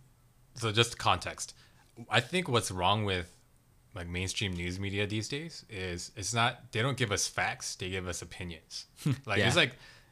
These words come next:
Speaker 1: i-, instead of fact-based reporting is more narrative-based reporting, right? So they, like, spoon-feed us, "This is the way that I think, so I want you to think this way." And I would much rather it be, give me the facts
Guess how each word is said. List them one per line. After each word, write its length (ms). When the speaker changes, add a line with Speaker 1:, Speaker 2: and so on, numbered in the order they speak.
Speaker 1:
i-, 60
instead 380
of 140
fact-based 880
reporting 520
is 160
more 220
narrative-based 880
reporting, 440
right? 280
So 300
they, 240
like, 220
spoon-feed 800
us, 340
"This 260
is 200
the 100
way 160
that 160
I 140
think, 260
so 140
I 60
want 220
you 60
to 80
think 240
this 220
way." 120
And 400
I 360
would 220
much 320
rather 340
it 200
be, 340
give 160
me 120
the 120
facts 560